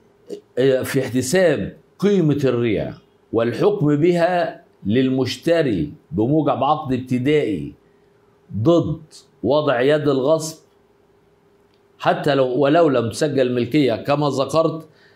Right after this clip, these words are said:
لا يؤثر ذلك، لا يؤثر على ذلك إثارة بعض الخصوم في الدعوة لمشكلة حول الملكية، أو بيدعي إن الملكية لم تستقر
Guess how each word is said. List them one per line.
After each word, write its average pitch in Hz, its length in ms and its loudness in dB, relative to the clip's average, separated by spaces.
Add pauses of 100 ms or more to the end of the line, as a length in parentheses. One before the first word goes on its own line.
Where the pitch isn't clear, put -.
(720)
لا 131 140 2
يؤثر 170 560 4
ذلك، 196 840 0
لا 113 120 2
يؤثر 175 380 2
على 147 240 0
ذلك 147 480 0 (1160)
إثارة 185 680 2 (420)
بعض 131 640 0 (160)
الخصوم 135 640 2
في 135 280 2
الدعوة 165 720 0 (440)
لمشكلة 147 600 2
حول 160 240 2
الملكية، 127 640 0
أو 123 160 0
بيدعي 135 840 2
إن 127 120 -2
الملكية 151 880 0 (260)
لم 143 280 0
تستقر 147 800 0